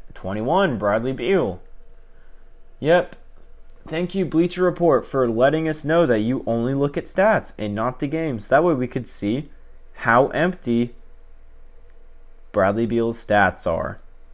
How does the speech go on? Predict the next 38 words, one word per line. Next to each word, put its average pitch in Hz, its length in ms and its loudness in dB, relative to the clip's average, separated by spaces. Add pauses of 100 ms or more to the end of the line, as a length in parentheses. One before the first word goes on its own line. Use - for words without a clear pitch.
Thank 131 320 0
you, 143 140 2
Bleacher 110 360 -2
Report. 92 460 -6 (220)
Number 170 320 4
twenty, 120 480 -4
Kyle 151 320 6
Lowry. 110 420 6
Yeah, 147 380 6 (100)
mm-hmm. 185 280 -2 (420)
'Cause - 180 -14
Kyle 190 320 2
Lowry's 139 500 6
a 104 60 -2
better 120 400 0
player 113 340 0
than 107 240 -6
Devin 107 380 -2
Booker. 101 500 -4 (540)
He's 107 180 -4
a, 104 340 -4 (120)
definitely 117 680 4
a 107 80 0
better 104 360 0
player 110 400 0
than 92 200 -4
Russell 127 400 2
Westbrook. 101 640 -2
Uh-huh. 165 380 0 (400)
Yeah. 117 440 2 (260)
Kyle 175 320 2
Lowry's 117 560 2
twenty 120 560 -4
and 110 180 -6
Russell 120 320 0
Westbrook 101 460 -2
is 98 120 -10
twenty-two. 95 720 -8